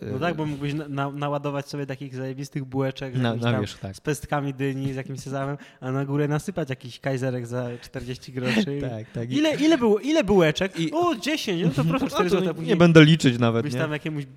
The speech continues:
Speaker 1: oddał potrzebującemu
Speaker 2: Ale
Speaker 1: kajzerki,
Speaker 2: byłem
Speaker 1: a
Speaker 2: kiedyś
Speaker 1: sam, no.
Speaker 2: świadkiem, e, w sklepie pani liczyła bułki i macała właśnie przez tę torebkę. To wtedy mógłby ktoś powiedzieć, „Proszę mi nie macać tych bułek”.
Speaker 1: <laughs> Później bierze tam taki kciuk ci się, <laughs> taka dziu-, dziura w kajzerce, bo ktoś kciuka wbił.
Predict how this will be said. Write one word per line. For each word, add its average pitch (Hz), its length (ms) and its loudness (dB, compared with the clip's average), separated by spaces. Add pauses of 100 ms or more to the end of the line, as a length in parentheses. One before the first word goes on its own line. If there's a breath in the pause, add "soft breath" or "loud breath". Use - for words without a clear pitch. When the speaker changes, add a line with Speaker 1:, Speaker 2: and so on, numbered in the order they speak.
(140)
Speaker 1:
oddał 135 480 0
potrzebującemu 139 680 -6
Speaker 2:
Ale 135 80 -6
Speaker 1:
kajzerki, 139 240 2
Speaker 2:
byłem 160 160 6
Speaker 1:
a 147 40 -6
Speaker 2:
kiedyś 143 200 0
Speaker 1:
sam, - 40 -4
no. - 20 -6
Speaker 2:
świadkiem, 135 440 0
e, 127 120 2
w - 40 -6
sklepie 131 380 -2
pani 123 420 -2
liczyła 120 420 0
bułki 113 540 -2 (420 loud breath)
i 131 120 0
macała 131 500 2
właśnie 123 260 -4
przez 110 160 -6
tę 113 140 -6
torebkę. 104 360 -4
To 113 120 0
wtedy 226 300 4
mógłby 135 320 2
ktoś - 200 -6
powiedzieć, 113 240 -8
„Proszę 196 240 2
mi 170 60 8
nie 147 80 6
macać 120 280 2
tych 117 160 -2
bułek”. 120 460 4 (120)
Speaker 1:
<laughs> - 160 -10
Później 233 280 2
bierze 202 240 -4
tam 196 120 -8
taki 175 220 -12
kciuk - 440 -8
ci 143 180 -10
się, 427 80 -12 (400)
<laughs> 214 280 -14
taka 170 280 -2
dziu-, 170 300 0
dziura 175 340 6
w - 80 -4
kajzerce, 135 520 2
bo 113 60 -6
ktoś 123 160 -6 (260)
kciuka 139 420 2
wbił. 110 360 -4